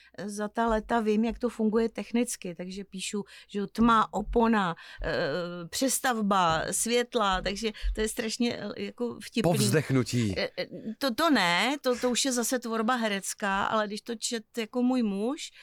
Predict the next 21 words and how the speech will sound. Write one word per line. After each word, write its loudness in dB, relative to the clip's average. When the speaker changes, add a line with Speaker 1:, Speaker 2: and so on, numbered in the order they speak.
Speaker 1:
který 0
je 2
technik -4
divadelní, -2
tak -8
říká: -8
„Ty, -10
ty -10
máš -8
kompletně -8
hotovou -10
v -20
podstatě -8
technickou -4
režijní -6
knihu“, -4
jo, -2
a -2
tak -6
dále. -2
Takže -2